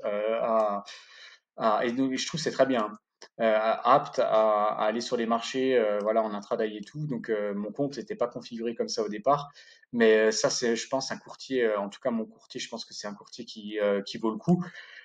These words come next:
Pour tous les autres qui, euh, qui vous invitent de façon, on va dire, euh, formelle ou informelle de trader intraday, vous devriez vous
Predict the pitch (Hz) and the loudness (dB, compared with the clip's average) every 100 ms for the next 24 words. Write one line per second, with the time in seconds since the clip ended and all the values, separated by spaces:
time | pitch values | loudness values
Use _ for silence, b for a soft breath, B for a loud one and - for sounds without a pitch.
0 | - - - - 180 180 165 185 180 - | -8 -6 -4 6 12 12 12 12 12 4
1 | - - 143 131 117 113 110 - 120 127 | -14 -10 2 6 6 4 0 -8 -8 0
2 | 147 151 165 170 - 127 123 - 135 - | 2 2 0 -6 -10 -6 -2 2 2 0
3 | 147 143 123 123 117 135 135 113 113 110 | -2 0 2 2 0 0 0 2 2 2
4 | 107 107 104 101 98 98 - _ _ - | 2 2 0 0 -2 -4 -10 _ _ 4
5 | 147 151 156 135 135 135 - 139 143 135 | 4 6 4 4 2 0 0 2 2 0
6 | 113 110 139 120 110 107 117 120 165 135 | -2 -4 -4 0 -2 -2 -4 0 0 0
7 | 117 120 110 120 127 120 110 107 | -6 -6 -6 -6 -6 -6 -12 -16